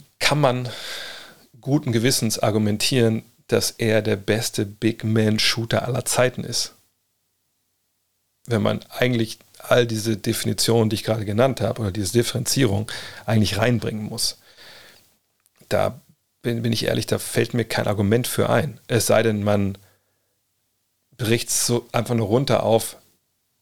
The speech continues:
der kann gut Dreier-Contest. Und wir, was ich, also dann müsst, um, um jetzt für ihn zu sein, müsste ich sagen, es geht nur um Dreier, es geht um, äh, zwei Meter zehn und größer, also wir nehmen halt Larry Bird komplett mit raus, habe ich eben auch schon gemacht gehabt,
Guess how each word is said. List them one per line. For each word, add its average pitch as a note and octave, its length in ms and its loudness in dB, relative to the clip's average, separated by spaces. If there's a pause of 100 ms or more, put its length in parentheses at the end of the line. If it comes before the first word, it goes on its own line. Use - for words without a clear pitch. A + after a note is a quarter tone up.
der A2+ 120 -2
kann A#2 280 -2
gut G#2+ 260 0
Dreier-Contest. - 800 -2 (1700)
Und G#2+ 180 0
wir, G#2 300 4
was A2 160 -6
ich, G#2+ 220 0 (180)
also A#2 200 2 (260)
dann D3 160 4
müsst, D3+ 240 2
um, C3+ 160 0
um C3 140 2
jetzt - 300 0
für - 200 0
ihn G#3 260 4
zu - 100 4
sein, B2 300 4
müsste A2+ 200 0
ich - 40 0
sagen, G#2+ 180 0 (220)
es A2+ 160 0
geht A#2+ 120 0
nur D#3 180 4
um D3+ 100 4
Dreier, C3+ 500 4 (520)
es - 180 0
geht A#2 340 2 (120)
um, A2+ 340 0
äh, A2+ 260 -2
zwei - 220 2
Meter B2+ 320 4
zehn C#3 260 2
und A2+ 180 2
größer, B2+ 640 2 (200)
also G#2 120 -4
wir A2 60 2
nehmen G#2+ 120 4
halt G2+ 100 2
Larry G2+ 140 4
Bird G2+ 120 0
komplett - 240 0
mit G#2+ 140 -2
raus, A#2 320 4
habe A2 80 -4
ich G#2 80 -4
eben G#2+ 120 -2
auch G#2+ 80 -2
schon G#2 140 -2
gemacht G2+ 180 -4
gehabt, - 220 -6